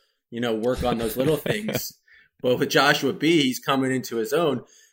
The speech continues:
Speaker 1: And he, I think he provides an important perspective of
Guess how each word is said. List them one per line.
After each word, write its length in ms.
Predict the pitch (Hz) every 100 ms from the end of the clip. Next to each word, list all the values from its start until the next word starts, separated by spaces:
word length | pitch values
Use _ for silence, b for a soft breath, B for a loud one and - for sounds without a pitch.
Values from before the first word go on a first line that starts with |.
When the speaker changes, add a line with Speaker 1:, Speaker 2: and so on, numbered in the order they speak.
| -
Speaker 1:
And 120 | 233
he, 120 | 285 -
I 80 | 226
think 180 | 285
he 100 | 262
provides 560 | 226 175 180 175 185 180
an 80 | 165
important 440 | 156 165 170 -
perspective 640 | 143 139 151 165 - 180 139
of 380 | 139 139 139